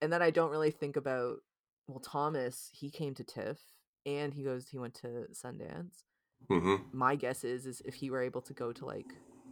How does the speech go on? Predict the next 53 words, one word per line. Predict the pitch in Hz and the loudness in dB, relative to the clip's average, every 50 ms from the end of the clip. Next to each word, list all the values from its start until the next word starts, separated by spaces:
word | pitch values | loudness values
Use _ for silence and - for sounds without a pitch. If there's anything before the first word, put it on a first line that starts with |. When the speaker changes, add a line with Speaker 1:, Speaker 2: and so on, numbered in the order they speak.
| - - - - - - | -20 -20 -20 -20 -20 -16
Speaker 1:
Cannes | - 151 139 131 127 127 131 | -10 -8 -8 -6 -6 -8 -8
and | 127 131 135 | -10 -10 -8
Venice | 135 135 127 123 127 131 143 - - - | -6 -6 -6 -6 -6 -8 -12 -12 -14 -14
and | - - - - 160 160 - - - | -14 -12 -12 -12 -14 -14 -16 -16 -12
Berlin, | - - - - - 95 - | -10 -8 -6 -6 -6 -8 -8
like, | - - 143 | -10 -10 -8
he | 143 131 123 | -6 -6 -6
would, | 104 - | -6 -6
in | - - 135 135 | -8 -10 -10 -8
a | |
minute, | 127 127 135 135 120 - - - | -8 -8 -6 -6 -8 -10 -10 -12
he | 135 131 | -12 -12
would | 127 - | -12 -12
just | - - - - - _ _ - - _ _ _ | -14 -18 -18 -20 -20 _ _ -20 -20 _ _ _
jump | - 139 131 135 127 | -10 -10 -10 -8 -8
on | 120 | -10
a | 117 | -10
plane | - - - - - - | -10 -12 -12 -12 -12 -12
and | - | -12
do | - - - - | -10 -8 -8 -8
it. | - - - _ _ _ _ _ _ _ _ _ _ _ _ - | -8 -10 -12 _ _ _ _ _ _ _ _ _ _ _ _ 6
But | 160 | 6
I | 170 170 | 8 8
think | 170 196 190 | 8 8 8
Speaker 2:
I | 185 | 8
Speaker 1:
in | 180 170 | 10 12
Speaker 2:
think | - - | 12 12
Speaker 1:
my | 104 | 12
Speaker 2:
if | 101 - | 12 12
Speaker 1:
head, | - 151 | 12 8
I'm | 143 143 | 6 6
like, | 156 160 160 - | 6 4 4 6
"Well, | 202 208 208 | 8 10 12
I | 214 208 202 | 12 10 10
got | 202 214 226 214 | 10 8 8 8
a | |
big | 160 156 151 147 | 10 8 10 8
one | 143 135 131 | 8 2 2
that | 131 131 | 0 0
I | 127 | 0
can | 123 - 139 120 | -2 -4 -4 -2
go | 127 123 143 | -2 -2 -2
to, | - - 127 | -2 -6 -6
so | 131 - 131 | -4 -4 -4
why | 139 143 | -4 -2
am | 143 147 | -2 -2
I | 139 | -4
going | 131 135 127 127 123 | -2 -2 -4 -4 -4
to | 117 | -4
<laughs> | - | -4
the | 165 - - - - - 214 - - | -4 -4 -6 -10 -8 -8 -8 -6 -6
other | 233 - - 247 - - | -6 -4 -4 -6 -4 -2
one?" | - 285 | -2 -4